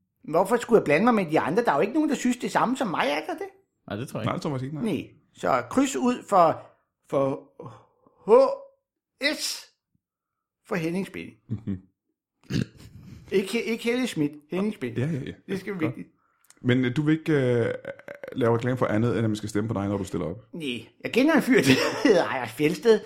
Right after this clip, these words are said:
Speaker 1: Der
Speaker 3: Anders
Speaker 1: kan man gå
Speaker 3: Fjeldsted,
Speaker 1: ind
Speaker 3: øh, stand-up-komikeren Anders Fjeldsted?
Speaker 1: Ja, ham har jeg også engang mødt.
Speaker 3: Ja.
Speaker 1: Han ville heller ikke give mig noget arbejde.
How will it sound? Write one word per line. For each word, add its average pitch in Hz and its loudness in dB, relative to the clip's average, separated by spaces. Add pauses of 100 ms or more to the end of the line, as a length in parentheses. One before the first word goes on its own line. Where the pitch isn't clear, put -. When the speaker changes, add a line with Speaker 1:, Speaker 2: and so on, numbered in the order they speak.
(320)
Speaker 1:
Der 214 4
Speaker 3:
Anders 254 6
Speaker 1:
kan 262 8
man 175 8
gå - 8
Speaker 3:
Fjeldsted, 127 8
Speaker 1:
ind 101 8
Speaker 3:
øh, 95 4
stand-up-komikeren 160 4
Anders 113 0
Fjeldsted? 156 -4
Speaker 1:
Ja, 262 4
ham 247 4
har 240 4
jeg 190 4
også 262 -2
engang 226 0
mødt. 269 2 (100)
Speaker 3:
Ja. 165 -2 (180)
Speaker 1:
Han 202 4
ville 240 4
heller 131 0
ikke 165 -4
give 208 -6
mig 214 -2
noget 220 4
arbejde. 214 2